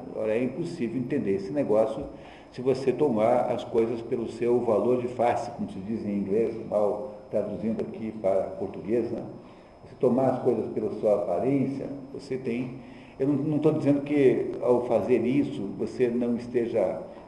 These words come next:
produzindo um ato de religiosidade válido. Eu acho que sim,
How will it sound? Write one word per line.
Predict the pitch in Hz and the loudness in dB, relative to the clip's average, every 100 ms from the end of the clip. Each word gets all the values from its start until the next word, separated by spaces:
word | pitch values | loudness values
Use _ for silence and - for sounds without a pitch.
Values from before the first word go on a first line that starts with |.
| - | -2
produzindo | 120 107 92 107 120 110 101 | 0 0 -4 -2 0 0 0
um | 95 | 0
ato | 110 113 - 104 - 101 | 0 0 -4 -8 -8 -8
de | 107 101 | -6 -4
religiosidade | 120 120 104 107 107 - 104 104 92 - | 0 2 2 -2 -4 -2 -2 -2 -4 2
válido. | 110 - - - - | 4 4 0 -4 -2
Eu | 139 147 | 4 4
acho | 156 | 4
que | 180 | -2
sim, | - 147 143 | -6 -6 -6